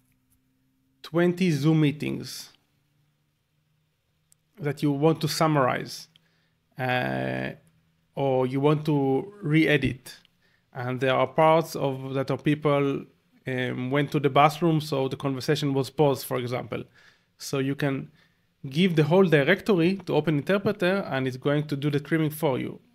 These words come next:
This is just a, a one use case. The other use case, let's say you have a ton of sales call and you want to analyze the sales call. So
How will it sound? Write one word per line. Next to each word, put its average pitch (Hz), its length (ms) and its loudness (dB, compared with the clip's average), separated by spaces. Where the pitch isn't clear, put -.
This 151 200 -2
is 147 100 0
just 147 240 2
a, 135 1200 -6
a 202 60 -18
one 156 240 4
use 135 180 2
case. 120 280 -8
The - 120 -6
other 147 200 2
use 175 180 6
case, 175 340 -2
let's 151 200 -2
say 170 80 0
you 151 100 2
have 147 240 0
a 147 40 -4
ton 160 240 0
of 147 100 -2
sales 196 340 0
call 123 300 -2
and 135 140 -2
you 131 80 2
want 151 240 2
to - 80 -2
analyze 151 400 2
the 131 80 -6
sales 156 340 0
call. 131 240 -8
So 131 300 -10